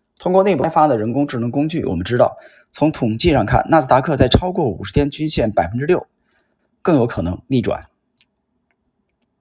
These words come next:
标准普尔五百超过五十天均线百分之五会触发该信号。使用 Market Smith 中的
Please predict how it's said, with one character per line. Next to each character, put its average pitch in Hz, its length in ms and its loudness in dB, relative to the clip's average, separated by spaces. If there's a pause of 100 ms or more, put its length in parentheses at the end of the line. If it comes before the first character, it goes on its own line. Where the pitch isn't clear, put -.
(920)
标 196 120 8
准 147 160 0
普 - 200 -6
尔 135 180 4
五 127 80 -2
百 - 400 0
超 170 220 0
过 147 340 0
五 110 80 -8
十 107 60 -4
天 147 180 -2
均 143 100 -6
线 147 140 0
百 90 140 0
分 113 100 -2
之 104 60 -2
五 107 240 -6
会 - 260 -4 (380)
触 151 200 0
发 - 340 0
该 101 100 0
信 87 180 -4
号。 - 200 -6 (640)
使 - 180 0
用 - 180 4 (180)
Market 160 320 0
Smith - 480 -2
中 127 200 -2
的 - 300 -2